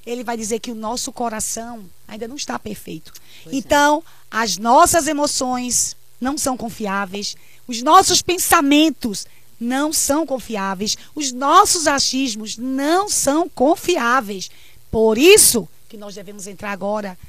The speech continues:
Speaker 1: né, e parar pra refletir. Mas o que é que Deus, o Deus que nos criou, o
Speaker 2: Fala
Speaker 1: Deus que te
Speaker 2: sobre
Speaker 1: criou.
Speaker 2: sabedoria, né?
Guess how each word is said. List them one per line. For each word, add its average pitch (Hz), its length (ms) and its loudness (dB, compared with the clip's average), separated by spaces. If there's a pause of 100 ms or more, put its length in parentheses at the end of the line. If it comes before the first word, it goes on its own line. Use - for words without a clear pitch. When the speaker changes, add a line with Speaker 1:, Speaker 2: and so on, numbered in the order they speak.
(220)
Speaker 1:
né, 208 180 -10
e 202 140 -14
parar 202 340 -12
pra 208 140 -10
refletir. 214 400 -8
Mas 196 240 -8
o 233 120 -12
que 311 220 -2
é 349 160 4
que 330 340 -4 (380)
Deus, 262 840 2 (340)
o 233 100 -8
Deus 233 200 2
que 277 100 -4
nos 277 180 0
criou, 302 180 2
o 247 80 8
Speaker 2:
Fala 240 120 6
Speaker 1:
Deus 269 200 8
que 285 140 4
te 339 200 8
Speaker 2:
sobre 370 120 4
Speaker 1:
criou. 202 300 4
Speaker 2:
sabedoria, 151 840 -12
né? 156 180 -14